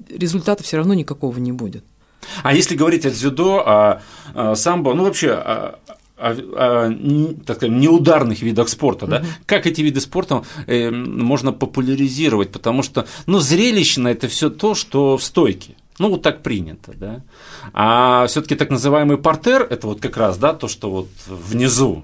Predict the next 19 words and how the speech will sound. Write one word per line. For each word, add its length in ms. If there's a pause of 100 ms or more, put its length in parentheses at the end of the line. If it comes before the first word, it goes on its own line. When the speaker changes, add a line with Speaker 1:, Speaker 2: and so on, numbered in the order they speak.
Speaker 1:
Да. 160
Speaker 2:
борьба 400
и 80
всё, 180
что 100
Speaker 1:
Да. 60
Speaker 2:
с 80
ней 140
связано, 580 (360)
а, 320
это, 340
это 180
же 120
шахматы. 480
Мне 160
один 180
человек 420
как-то 180
сказал 400